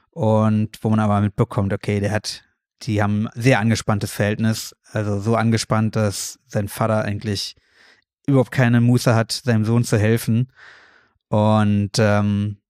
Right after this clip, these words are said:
sie versucht dann, ihren Mann trotzdem dazu zu bringen,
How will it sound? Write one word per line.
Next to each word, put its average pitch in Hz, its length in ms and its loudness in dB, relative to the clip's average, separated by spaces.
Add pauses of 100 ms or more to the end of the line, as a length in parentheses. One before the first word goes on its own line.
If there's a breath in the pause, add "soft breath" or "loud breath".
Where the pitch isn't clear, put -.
(360)
sie 123 160 0
versucht 147 600 2
dann, 123 340 0 (320)
ihren 117 200 0
Mann 127 200 4
trotzdem 170 360 2
dazu 147 220 0
zu 147 160 -2
bringen, 147 400 2